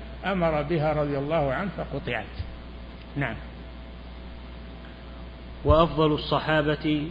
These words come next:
Speaker 2: أبو بكر وعمر وعثمان وعلي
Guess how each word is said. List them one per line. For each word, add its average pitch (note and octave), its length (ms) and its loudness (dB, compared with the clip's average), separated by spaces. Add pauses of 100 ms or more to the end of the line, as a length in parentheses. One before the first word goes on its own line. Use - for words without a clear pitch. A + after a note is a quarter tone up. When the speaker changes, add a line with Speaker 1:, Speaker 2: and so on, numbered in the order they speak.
(340)
Speaker 2:
أبو C3+ 300 4
بكر D3 600 4 (240)
وعمر C#3+ 560 4 (560)
وعثمان C#3 600 4
وعلي C3+ 640 4